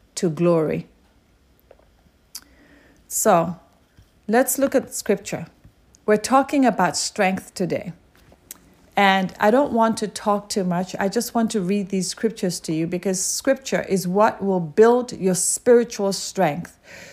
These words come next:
The kind of strength we are going to need in these end times, in these days, it's going to take God.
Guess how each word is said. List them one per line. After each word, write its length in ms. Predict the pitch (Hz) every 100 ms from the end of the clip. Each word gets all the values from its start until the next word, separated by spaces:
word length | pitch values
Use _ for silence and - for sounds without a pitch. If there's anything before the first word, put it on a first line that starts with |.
| - -
The 80 | 208
kind 320 | - 262 269
of 100 | 233
strength 480 | - - 226 220 220
we 340 | 196 233 247
are 180 | - 214
going 260 | 190 202 202
to 120 | -
need 340 | 185 180 185 175
in 180 | 190 180
these 240 | 196 185 -
end 220 | 202 196
times, 500 | - 190 170 165 -
in 100 | 196
these 220 | 185 208
days, 440 | 165 190 175 151 -
it's 180 | - 190
going 220 | - 233 233
to 120 | 226
take 400 | - 214 - -
God. 400 | 180 160 151